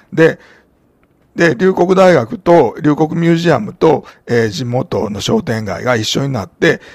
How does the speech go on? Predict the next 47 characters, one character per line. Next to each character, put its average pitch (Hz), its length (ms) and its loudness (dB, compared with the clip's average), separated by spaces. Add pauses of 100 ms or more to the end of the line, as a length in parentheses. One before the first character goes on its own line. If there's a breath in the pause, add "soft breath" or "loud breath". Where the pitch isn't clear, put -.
え 101 460 -2
ー、 - 20 -20
こ - 160 -6
の、 113 260 -4 (220 loud breath)
え 92 420 -6
ー、 - 40 -10
仏 117 300 -4
様 104 280 -8
た - 160 -10
ち - 160 -6
を、 156 240 0 (160 soft breath)
え 180 220 -10
ー、 92 40 -10
獣 104 300 -4
王 98 80 -6
さ - 160 -10
ん - 80 -8
た - 140 -18
ち - 160 -6
を 220 40 2
調 - 220 -2
べ - 120 0
て 143 100 -4
み 120 140 -6
た - 120 -6
と 190 100 -12
こ - 140 -4
ろ、 123 160 0 (220 loud breath)
非 135 100 -8
常 196 160 4
に 226 140 -2
貴 156 100 -8
重 135 160 0
な 127 140 -2
も 104 160 -10
の 95 80 -8
だ 90 40 -10
と - 140 -14
い - 40 -10
う - 20 -10
こ - 80 -12
と - 100 -12
が 87 60 -8
分 98 160 -6
か - 140 -12
っ - 40 -18
て、 - 320 0